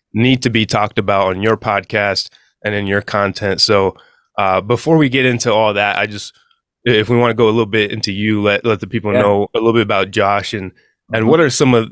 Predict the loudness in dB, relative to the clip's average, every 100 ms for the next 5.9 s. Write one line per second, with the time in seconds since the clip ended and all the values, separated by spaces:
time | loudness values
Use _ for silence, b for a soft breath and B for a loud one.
0 | _ -4 -2 0 0 0 -2 0 0 0
1 | 0 0 0 -2 -2 -2 0 0 0 0
2 | -2 -4 -6 -2 0 0 0 0 0 -2
3 | -4 -2 -4 -8 _ _ _ _ _ _
4 | -4 -2 -2 -6 -6 -2 -2 -4 -6 -2
5 | -2 -2 -4 -2 -2 0 0 0 -2